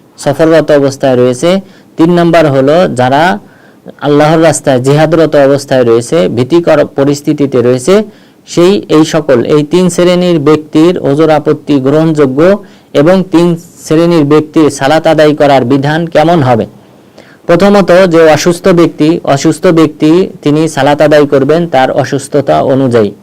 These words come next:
অর্থাৎ, অসুস্থ ব্যক্তি তিনি যদি মনে করেন জামাতে সালাত আদায় করতে গেলে তার অসুবিধা হবে অথবা তার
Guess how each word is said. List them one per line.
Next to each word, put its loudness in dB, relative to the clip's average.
অর্থাৎ, 0
অসুস্থ -2
ব্যক্তি 0
তিনি 0
যদি 0
মনে 0
করেন 0
জামাতে 0
সালাত 0
আদায় 2
করতে -2
গেলে 2
তার 0
অসুবিধা 2
হবে 2
অথবা 2
তার 0